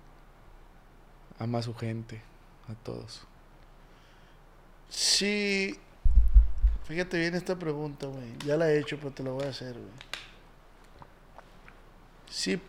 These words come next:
Speaker 2: si ahorita por esa puerta entrara ese Tony de siete años, güey, ¿qué consejo le darías? Aquí está el morrillo parado, Tony de siete años, y ahorita, ¿qué consejo le darías?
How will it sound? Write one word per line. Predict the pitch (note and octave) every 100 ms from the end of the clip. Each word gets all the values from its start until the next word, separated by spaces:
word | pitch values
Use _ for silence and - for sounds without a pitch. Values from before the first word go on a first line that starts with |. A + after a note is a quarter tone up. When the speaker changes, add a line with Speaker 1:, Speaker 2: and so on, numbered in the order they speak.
| -
Speaker 2:
si | -
ahorita | F#3+ F3+ F3+ A3
por | G3 F3
esa | F#3+ F#3+
puerta | G3+ G3 A3
entrara | G3+ F3+ E3+ F#3
ese | F#3+ G3 F#3+
Tony | - F3 F#3
de | F#3 D#3+
siete | D#3+ D#3+ - E3
años, | E3+ F#3 F#3+
güey, | F#3 F#3+ G3 - - - - - - - - - - - - - - - - - - - - - - -
¿qué | D3+
consejo | F3 E3+ E3+ E3 F3+
le | D#3+
darías? | C#3 C3+ B2 A2+ - - - - -
Aquí | C#3+ -
está | D#3 F#3
el |
morrillo | F#3 F#3 G3 G3+ F#3+
parado, | F3+ G3+ A3+ A#3 A#3 - - - - -
Tony | F3 F#3
de | F#3
siete | D#3 E3 F3+
años, | F3+ G3+ A3 G#3+ - - - - - - - - - - - -
y |
ahorita, | D3+ D3+ - F3+ -
¿qué | E3
consejo | F3 E3 D#3+ E3
le | D#3
darías? | C3+ C3 B2